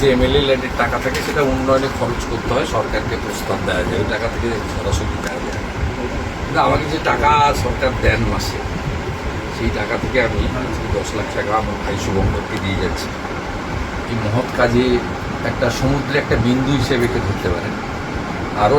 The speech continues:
এক কোটি পঞ্চাশ বাকি থাকবে। সবার কাছে অনুরোধ, যেভাবে আট কোটি দশ লক্ষ টাকা সংগ্রহ হলো, আপনারা এগিয়ে আসুন। এর উজ্জ্বল ভবিষ্যৎ আছে, একে আমরা চাই আমাদের মধ্যে।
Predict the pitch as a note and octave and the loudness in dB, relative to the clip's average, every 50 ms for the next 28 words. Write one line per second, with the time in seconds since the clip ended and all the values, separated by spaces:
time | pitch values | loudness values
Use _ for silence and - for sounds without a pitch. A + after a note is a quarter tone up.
0 | C3 A2+ - - B2+ A#2 A2 C3 A2+ A2 A2 G#2+ G2 - A2 G#2+ - A2+ - F#2 | 6 4 4 2 2 2 2 2 2 2 0 0 0 0 0 0 0 0 -2 -2
1 | - G2+ F#2+ F#2+ F#2+ F2+ - - - - - - - - - - - - - - | -2 -2 -2 -2 -2 -2 -2 -2 -4 -4 -4 -4 -6 -6 -6 -6 -6 -6 -6 -6
2 | - - - - - - G#2+ G#2+ B2 B2 B2 C3 B2 - C3+ A#2 A2 G#2+ G2+ G2+ | -6 -4 -4 -4 -2 0 2 4 4 4 4 2 2 2 2 2 2 2 0 0
3 | C#3 - - - - - - - - - - - - - - - - - - - | -2 -4 -4 -4 -4 -4 -4 -4 -6 -6 -4 -4 -4 -4 -4 -4 -4 -4 -4 -4
4 | - - - - - - - - - - - - - - - G#2+ A#2 A#2+ A2 A#2+ | -4 -4 -4 -4 -4 -4 -4 -4 -4 -4 -4 -4 -4 -4 0 2 4 4 6 6
5 | B2 A#2+ B2 B2 B2 A#2+ B2 B2 - - - - - - - C3+ A#2+ A#2 B2 A2+ | 6 6 6 6 6 6 4 2 0 0 0 0 0 -2 0 0 0 0 2 0
6 | G#3+ G#3 - - A2+ G#2+ - - C3 - - G2+ A#2 G#2+ - - G2+ G2+ G2+ G#2+ | 0 0 0 0 -2 -2 -2 -2 -2 0 0 0 0 0 0 -2 -2 -2 0 0
7 | A#2 G#2+ F#2+ G2+ G2+ G2 F#2 - - - - - - - - - - - - - | 2 2 2 2 2 0 0 -2 -2 -4 -4 -4 -4 -4 -6 -6 -6 -6 -6 -4
8 | - - G#2 - - A2 G2+ G2 F#2 F2+ - - F2 - - - - - - - | -2 -2 -2 2 2 2 4 2 2 0 -2 -2 -2 -4 -4 -4 -4 -4 -4 -4
9 | - - - - - - - - - - - - - - - - - - - - | -4 -4 -4 -4 -4 -4 -4 -4 -4 -4 -4 -4 -4 -4 -4 -4 -4 -4 -4 -4
10 | - - - - - - - - - - - - - A#2+ A#2+ A#2+ A#2 A2+ A#2+ - | -2 -2 -2 -2 -4 -4 -4 -4 -6 -6 -6 0 2 2 2 4 2 0 0 2
11 | B2 C3+ C3 A#2+ A2 G2 G2+ G2+ G2+ G2+ - - - - - - - - - - | 4 4 4 4 4 2 0 0 0 -2 -2 -4 -4 -4 -4 -4 -4 -4 -4 -4
12 | - - - - - - - - - - - - - - - - - - - - | -4 -4 -4 -4 -4 -4 -4 -4 -4 -4 -4 -6 -6 -4 -4 -4 -4 -4 -4 -4
13 | - - G2+ A#2+ A2+ A#2 A#2+ A#2 - - - A2+ A#2 A#2 G#2+ G2+ G2 F#2+ - - | -2 0 2 2 2 2 2 0 0 0 2 4 4 4 4 2 0 0 -2 -2
14 | - - A#2 - - | 0 0 0 0 0